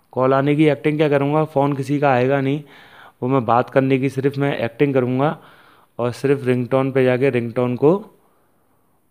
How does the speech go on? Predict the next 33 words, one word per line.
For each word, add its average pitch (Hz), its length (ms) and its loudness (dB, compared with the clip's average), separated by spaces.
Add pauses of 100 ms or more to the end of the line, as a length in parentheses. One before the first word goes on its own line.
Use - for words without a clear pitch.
(220)
on 131 220 -2
कर 120 160 2
दूँगा, 131 240 0
जिससे 131 380 0
कि 131 100 -2
उसको 127 220 -4
लगेगा 120 360 0
कि 127 120 -6
हाँ 113 220 -6
भाई, 139 180 2
phone 113 360 -8
आया 95 140 -12
है। 107 220 -20 (920)
बस 117 260 -10
यहीं 117 160 -4
से 131 120 -4
prank 120 360 -4
start 117 360 -6
होगा 135 300 -2 (720)
और 117 120 -6 (260)
दबा 131 380 2
के, 139 300 4 (580)
जानबूझ 143 520 -2
के 143 120 -2
रंजना 127 380 -2
के 131 100 -2
सामने 120 600 -6 (140)
बीमा 127 400 -2 (120)
एजेंट 127 580 -4
के 120 100 -6
साथ 117 360 -6
flirting 117 460 -8
करूँगा। 85 440 -14